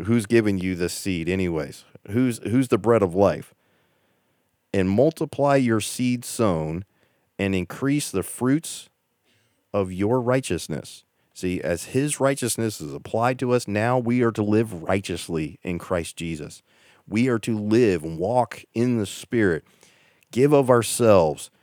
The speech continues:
sow, uh, uh, bountifully, and, and you will reap bountifully. And this is a very good principle to remember as you, you go to give.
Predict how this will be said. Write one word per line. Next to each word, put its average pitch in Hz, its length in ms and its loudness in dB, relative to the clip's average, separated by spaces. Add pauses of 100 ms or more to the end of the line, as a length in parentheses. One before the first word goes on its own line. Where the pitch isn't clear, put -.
(460)
sow, 147 800 4 (280)
uh, 101 100 -4 (140)
uh, 92 140 -2
bountifully, 90 880 0
and, 80 240 -10
and 90 280 -2
you 92 200 -2
will 107 180 2
reap 127 340 2 (200)
bountifully. 95 800 -2 (1800)
And 110 340 0 (320)
this 135 320 -2
is 135 280 0
a 90 120 -4
very 123 300 4
good 131 240 0
principle 117 560 -2
to 113 120 2
remember 101 600 2
as 82 160 -2
you, 104 320 -2
you 101 240 -2
go 117 240 2
to 107 100 0
give. 82 400 -8